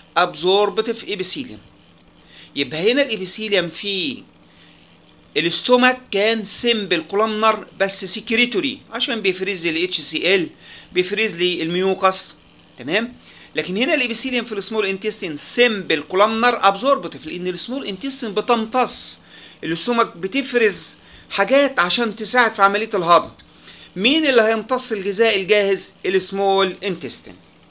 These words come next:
تاني طبقة في الميكوزا اسمها اللامينا بروبريا. اللامينا بروبريا ديت اللي هي الطبقة التانية ديت بتبقى عبارة عن ايه اللامينا بروبريا؟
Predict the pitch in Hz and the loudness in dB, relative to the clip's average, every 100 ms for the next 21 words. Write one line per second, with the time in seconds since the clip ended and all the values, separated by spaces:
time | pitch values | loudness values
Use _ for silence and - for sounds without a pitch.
0 | - - - - - - 202 269 247 247 | -20 -20 -20 -20 -6 6 8 8 4 2
1 | 240 208 220 220 - 185 175 175 202 208 | 4 6 4 4 -6 -4 -2 0 2 2
2 | 180 - 180 196 175 143 143 131 151 165 | 0 0 4 4 2 0 0 0 2 0
3 | 175 226 208 170 - _ _ - - - | 4 4 2 -2 -10 _ _ -20 -20 -20
4 | - - 190 214 330 370 240 175 196 208 | -20 -8 0 8 8 8 2 0 2 2
5 | 185 202 220 233 _ _ - - - _ | 2 2 2 -2 _ _ -20 -20 -20 _
6 | - 220 269 214 226 - - - - - | -4 0 4 4 4 0 -20 -20 -20 -20
7 | - _ - _ - - - - - - | -20 _ -20 _ -20 -20 -20 -20 -20 -20
8 | - - 160 160 202 233 185 226 214 170 | -20 -14 -4 2 4 6 4 4 4 4
9 | 160 202 185 156 180 190 190 - 240 233 | 2 0 2 0 0 -2 -2 -6 0 6
10 | 196 208 214 175 190 202 180 170 143 127 | 8 6 4 2 0 2 2 2 -2 -4
11 | 127 117 | -8 -10